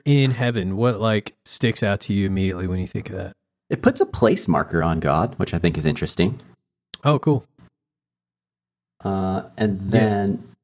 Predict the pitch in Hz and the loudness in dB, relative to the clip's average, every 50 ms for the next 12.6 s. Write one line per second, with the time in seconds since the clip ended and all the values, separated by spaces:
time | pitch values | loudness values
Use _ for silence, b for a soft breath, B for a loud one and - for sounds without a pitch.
0 | _ _ _ - 107 107 98 95 92 - 104 101 - - - - - 107 101 - | _ _ _ 2 2 4 4 2 2 4 4 4 2 0 -2 2 4 4 4 4
1 | 107 101 95 90 - - 90 87 85 - - - - 85 104 101 92 87 87 87 | 4 4 4 4 4 4 4 4 4 2 -2 -8 -2 2 2 4 4 4 2 0
2 | - - 95 95 92 90 90 82 82 80 80 - - 95 90 85 82 80 82 87 | 0 0 0 2 4 4 4 4 4 2 0 0 2 4 4 4 4 2 0 -2
3 | - - - _ _ _ _ _ _ _ - 101 107 107 101 90 - - 92 90 | -8 -14 -20 _ _ _ _ _ _ _ -2 2 2 4 4 2 2 2 2 4
4 | 92 90 90 87 85 92 - - 90 87 85 87 85 82 78 80 80 76 76 - | 4 4 2 2 2 0 2 2 2 2 4 4 2 2 2 2 0 0 0 -2
5 | - - - - _ - - - - 90 92 87 82 82 90 85 82 85 78 - | -6 -12 -20 -20 _ -18 -14 -2 2 4 4 4 4 2 0 0 0 0 0 2
6 | 120 156 131 87 82 85 98 - - - - _ _ _ _ _ _ _ _ _ | 4 4 4 6 4 2 2 -2 -8 -14 -20 _ _ _ _ _ _ _ _ _
7 | _ _ _ _ _ _ _ _ _ _ _ _ - 101 95 95 85 - 90 82 | _ _ _ _ _ _ _ _ _ _ _ _ -4 -2 0 0 -2 -4 -6 -2
8 | 98 98 92 101 95 90 87 85 82 - - - _ _ _ _ _ _ _ _ | -2 0 2 2 2 2 0 -2 -4 -8 -16 -20 _ _ _ _ _ _ _ _
9 | _ - 98 92 - - 98 90 - - 110 - - 113 104 95 92 80 - 101 | _ -2 0 0 0 0 -4 -4 0 0 0 2 4 4 4 4 4 2 4 4
10 | 104 107 113 107 104 - 110 101 82 90 87 - - 156 147 131 92 82 92 127 | 6 6 6 6 6 4 4 4 4 4 2 4 4 4 6 6 6 4 2 2
11 | 110 87 87 - - 87 - 101 101 92 90 98 90 92 90 - - - - 110 | 2 0 0 -2 -4 2 4 4 4 4 4 2 4 4 2 0 0 2 2 2
12 | - - 110 135 107 - - - - - - | 4 4 4 4 4 4 0 -6 -10 -16 -18